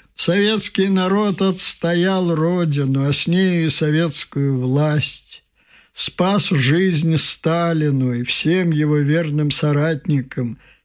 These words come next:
ведь ни один из вождей не погиб на войне. Народ, включая интеллигенцию, стало быть, заслужил доверие от своих правителей. К чему отныне искать врагов?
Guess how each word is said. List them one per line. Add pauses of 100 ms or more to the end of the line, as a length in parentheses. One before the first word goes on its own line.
(100)
ведь
ни
один
из
вождей
не
погиб
на
войне. (960)
Народ,
включая
интеллигенцию,
стало
быть,
заслужил
доверие
от
своих
правителей. (600)
К
чему
отныне
искать
врагов?